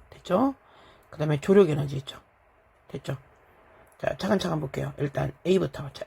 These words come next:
A는요, A는요, 어, 물의 온도가 올라가고 내려가고 하는 거 이제 태양 에너지랑 상관이 있죠.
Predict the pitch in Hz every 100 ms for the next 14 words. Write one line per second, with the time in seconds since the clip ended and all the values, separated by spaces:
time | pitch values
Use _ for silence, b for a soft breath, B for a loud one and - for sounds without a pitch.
0 | 165 165 180 170 135 _ _ - 143 151
1 | 185 262 B B B B B _ 143 139
2 | 139 180 202 165 151 160 160 160 - 139
3 | 160 160 151 147 147 143 143 139 139 135
4 | 139 - 180 147 139 - 147 139 131 -